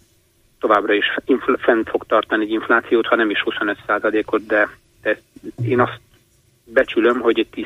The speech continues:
százalék alatti infláció fenn fog maradni akár jövő évre is.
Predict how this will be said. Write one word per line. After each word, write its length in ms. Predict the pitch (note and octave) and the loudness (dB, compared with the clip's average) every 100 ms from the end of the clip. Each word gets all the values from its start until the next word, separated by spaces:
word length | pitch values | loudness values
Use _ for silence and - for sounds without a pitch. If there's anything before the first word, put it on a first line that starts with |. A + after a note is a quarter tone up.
| - | -2
százalék 420 | A2 G#2 G#2 G2+ | 0 0 -2 -4
alatti 480 | - A2+ - _ - | -2 -2 -2 _ -8
infláció 720 | B2 A#2 - F2+ - - G#2 G2+ - | -6 -4 -2 -2 -4 -4 -2 -2 -2
fenn 140 | G2 | -2
fog 200 | - G2+ | -2 -2
maradni 320 | G#2 G2+ G#2 | 0 0 -2
akár 280 | G2 - G2+ | -4 -2 -4
jövő 220 | G2+ G2+ | -4 -6
évre 300 | G2 G#2 A2+ | -6 -4 -2
is. 260 | C3 C3 | -2 -2